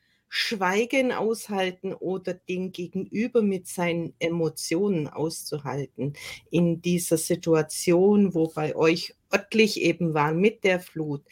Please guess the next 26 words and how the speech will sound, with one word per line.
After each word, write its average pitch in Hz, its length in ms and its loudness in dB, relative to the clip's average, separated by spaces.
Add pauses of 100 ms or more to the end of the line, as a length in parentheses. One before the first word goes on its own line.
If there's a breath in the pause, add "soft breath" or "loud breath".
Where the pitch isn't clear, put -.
(260 loud breath)
diese 175 220 -4
ganze 160 480 0
Trauer 175 460 0
und 160 220 -4
jeder 185 300 0
geht 151 340 -8
anders 214 440 -2
damit 151 400 -8
um. 139 320 -10 (760 loud breath)
Und 180 160 -2
ich 190 160 -6
denke, 220 300 4
da 208 140 2
bist 214 300 -6
du 269 80 -2
ein 254 140 2
sehr 240 280 2
guter 208 480 -4 (260)
Pol, 247 640 6
der 190 240 2
jeden 226 560 0
auf 196 320 -4
seiner 208 580 0
Ebene 226 540 0
abfangen 139 800 -6
kann. 139 580 -4